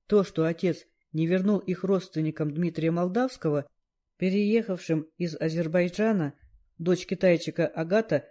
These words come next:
в начале Великой Отечественной войны уехала туда из Одессы, в Израиль. Молодой человек счел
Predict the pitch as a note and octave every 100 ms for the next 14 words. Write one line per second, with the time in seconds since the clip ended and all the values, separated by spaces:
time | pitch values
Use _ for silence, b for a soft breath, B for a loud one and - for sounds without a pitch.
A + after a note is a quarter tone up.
0 | - E3+ F3 F#3 F3 E3+ F3+ E3 E3+ -
1 | E3+ E3+ E3 D#3+ E3 E3+ E3 F3+ G#3 A#3+
2 | A#3 b _ - G#3 A#3+ A3+ F3 D#3+ E3
3 | F3+ - F3 G3 F3+ D#3+ - C3+ - _
4 | - F#3 A3 G3+ D#3+ C3 A#2+ _ _ _
5 | _ F3+ G3+ G#3 G3+ G3+ G3 F#3+ G3+ A3
6 | A3+ - G3+ G3